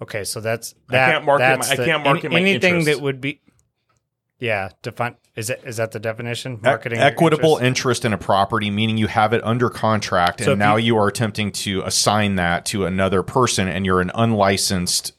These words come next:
Speaker 3: uh, person.
Speaker 1: But if it's somebody that you already have a relationship with, they're not considering that marketing an oppor-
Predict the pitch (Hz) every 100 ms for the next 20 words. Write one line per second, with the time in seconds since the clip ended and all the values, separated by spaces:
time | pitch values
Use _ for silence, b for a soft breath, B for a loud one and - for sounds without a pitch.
0 | - 95 85 80 - - 120 - 73 -
1 | b b 135 131 127 - 139 143 139 127
2 | 120 123 107 110 - _ 123 127 127 131
3 | 135 131 123 120 113 113 110 113 - 101
4 | 104 98 104 104 107 101 113 107 - 110
5 | 107 107 104 107 107 98 101 104 120 110
6 | 107 110 110 104 _ _ 123 110 104 117